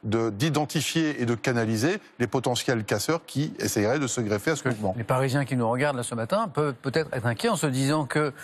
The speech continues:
Speaker 2: ces mouvements, ces manifestations peuvent se produire a priori un petit peu partout dans Paris, puisqu'on sent cette désorganisation, effectivement. Euh, et, et c'est de là que peuvent naître les débordements, bien sûr.
Speaker 1: Tout à fait. Euh, en fait, c'est pas tant le rassemblement en lui-même qui pose problème, c'est, euh, l'arrivée sur Paris,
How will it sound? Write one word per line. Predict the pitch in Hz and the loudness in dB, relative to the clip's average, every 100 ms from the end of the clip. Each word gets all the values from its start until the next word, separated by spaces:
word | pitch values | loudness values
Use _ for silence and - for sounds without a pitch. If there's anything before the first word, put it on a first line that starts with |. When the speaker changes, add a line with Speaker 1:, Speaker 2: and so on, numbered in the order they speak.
| - - | -16 -10
Speaker 2:
ces | - 190 | 0 2
mouvements, | 170 151 147 131 123 - - | 2 2 2 2 0 -6 -6
ces | 117 | 0
manifestations | 156 151 143 143 139 147 | 2 2 0 0 0 0
peuvent | - 165 | 0 0
se | - | 0
produire | 143 - 180 165 | -2 0 0 2
a | 151 | 0
priori | - 165 165 | 0 2 2
un | 147 | 0
petit | 151 | -2
peu | 147 | -2
partout | 147 - | -2 -2
dans | 143 | -2
Paris, | 131 208 254 | 0 0 0
puisqu'on | 180 - 143 | -2 0 0
sent | - 190 | 2 2
cette | 175 135 | 0 0
désorganisation, | 139 143 139 147 165 190 196 233 | 2 2 2 2 2 0 0 0
effectivement. | 160 139 175 226 220 - - - | 0 0 0 0 0 -6 -10 -2
Euh, | 147 147 143 135 135 - - | 2 2 2 0 -6 -12 -4
et, | 151 185 - 147 | -2 0 0 -2
et | 139 | -2
c'est | - | -2
de | 110 | 0
là | 151 | 2
que | 156 | 0
peuvent | 113 104 | -2 0
naître | 131 135 | 0 0
les | |
débordements, | 110 101 107 214 | 0 2 2 2
bien | 214 131 | 2 0
sûr. | - 107 - | -4 -8 -6
Speaker 1:
Tout | - 113 | -2 0
à | 135 | 2
fait. | - 139 131 | 2 2 2
Euh, | 107 - - | 0 0 -2
en | 131 | -2
fait, | 202 190 | -2 0
c'est | 160 | 0
pas | 160 | -2
tant | 147 202 | 0 0
le | 175 | 2
rassemblement | 143 151 143 139 143 | 0 0 0 2 2
en | |
lui-même | 135 170 202 170 | 2 2 2 0
qui | - | 0
pose | 117 123 | -2 -2
problème, | - 127 123 131 120 | 0 2 2 2 0
c'est, | - 139 | 0 0
euh, | 131 120 113 117 113 | 2 2 2 0 2
l'arrivée | 131 127 139 143 | 2 2 2 0
sur | 135 120 | 0 -4
Paris, | - 127 170 233 | 0 0 2 0